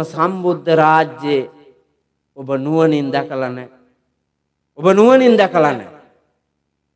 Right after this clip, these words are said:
ඔබේ තියෙන්නේ වචන පෙරලීමක් පමණයි. වචන කීමක් පමණයි. දැන් මං ඇවිල්ලා පන්සිල් දුන්නා.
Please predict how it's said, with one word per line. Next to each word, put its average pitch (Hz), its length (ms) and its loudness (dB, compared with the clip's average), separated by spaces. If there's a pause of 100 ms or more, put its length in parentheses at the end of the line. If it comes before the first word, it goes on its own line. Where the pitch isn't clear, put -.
(640)
ඔබේ 175 240 4
තියෙන්නේ 190 440 2
වචන 202 420 2
පෙරලීමක් 196 680 2
පමණයි. 147 400 -2 (1300)
වචන 185 360 2
කීමක් 240 460 2
පමණයි. 143 420 -2 (1300)
දැන් 180 160 0
මං 185 280 0
ඇවිල්ලා 185 340 2
පන්සිල් 170 500 0
දුන්නා. 214 400 2